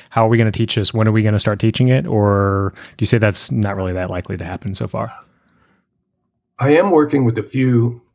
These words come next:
Speaker 2: teachers and schools where that is happening, but there isn't any data about, really out there about the, the coherence factor. Uh, there are stories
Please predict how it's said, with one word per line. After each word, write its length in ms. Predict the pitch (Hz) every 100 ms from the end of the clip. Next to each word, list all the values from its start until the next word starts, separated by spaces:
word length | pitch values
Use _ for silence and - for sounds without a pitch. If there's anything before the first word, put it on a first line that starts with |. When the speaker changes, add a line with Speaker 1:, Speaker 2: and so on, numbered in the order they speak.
| _
Speaker 2:
teachers 480 | - 147 165 160 127
and 320 | 127 113 101
schools 500 | - 131 123 147 -
where 300 | 110 117 113
that 340 | 101 117 - 123
is 140 | 113
happening, 520 | - 117 117 104 101
but 140 | 107 104
there 180 | 113 113
isn't 420 | 135 170 165 160
any 260 | 135 139 120
data 540 | 120 113 120 95 98 -
about, 500 | 95 104 104 - - - - _ _ _ _ _ -
really 200 | 127 143
out 220 | 120 123
there 220 | 123 113 101
about 340 | 110 110 104
the, 220 | 113 104
the 160 | 110 117
coherence 800 | 117 113 - 127 113 90 - - _ _ _
factor. 560 | - 95 - - - - _ _ -
Uh, 280 | 107 107 104
there 260 | 120 123 120
are 200 | 117 170
stories 560 | 175 - 131 127 123